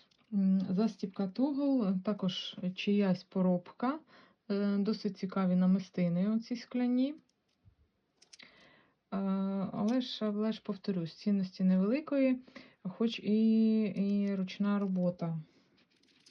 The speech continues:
Так, тут є пара сережок, е, тиснених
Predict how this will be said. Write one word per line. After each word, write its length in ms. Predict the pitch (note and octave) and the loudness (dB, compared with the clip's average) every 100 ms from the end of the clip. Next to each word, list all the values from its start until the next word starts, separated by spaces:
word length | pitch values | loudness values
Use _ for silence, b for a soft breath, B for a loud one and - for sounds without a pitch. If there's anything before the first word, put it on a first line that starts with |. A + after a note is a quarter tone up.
| _ _ _ _ - | _ _ _ _ -12
Так, 300 | F3+ E3 D#3+ - | -10 -8 -10 -6
тут 220 | B3 A#3+ | -6 0
є 280 | F#3+ G3 A3+ | 2 4 2
пара 380 | - G3 A3 A3+ | 2 2 2 0
сережок, 840 | - G#3+ F3+ F3 F3 A3+ B3+ - | 0 2 2 0 0 -2 -2 -4
е, 260 | A#3 A#3 A#3 | 0 0 0
тиснених 720 | - B3 - B3 A#3+ A#3 | 0 0 2 4 6 4